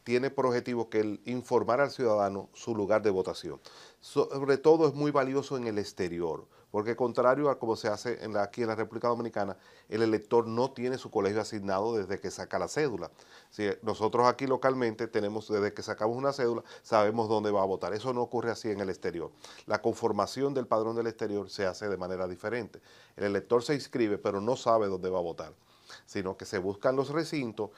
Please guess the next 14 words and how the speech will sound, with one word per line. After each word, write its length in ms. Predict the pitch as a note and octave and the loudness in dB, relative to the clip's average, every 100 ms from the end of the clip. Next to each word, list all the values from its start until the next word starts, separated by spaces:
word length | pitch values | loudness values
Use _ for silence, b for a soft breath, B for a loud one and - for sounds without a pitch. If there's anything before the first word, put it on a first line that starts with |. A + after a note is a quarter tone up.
| B B | B B
y 80 | G#2+ | 2
luego 400 | G#2+ A2+ - - _ _ | 4 4 2 -4 _ _
por 160 | A#2+ A2+ | 2 2
el 120 | G#2 | 2
zip 260 | - E3 - | -2 -4 4
code 400 | D3+ B2 A2 A2 | 4 4 2 0
del 60 | G#2 - | 0 -4
elector 580 | A2 A2 G#2+ B2 G2 - | 0 0 0 0 0 -2
y 100 | G2+ G2 | -6 -6
el 100 | F2 | -6
zip 260 | C3+ C3+ | -10 -6
code 240 | C#3 C3+ C3 | -2 0 -2
del 100 | B2 | -4
recinto, 540 | C3+ C#3 A#2+ F#2 | -6 -4 -6 -6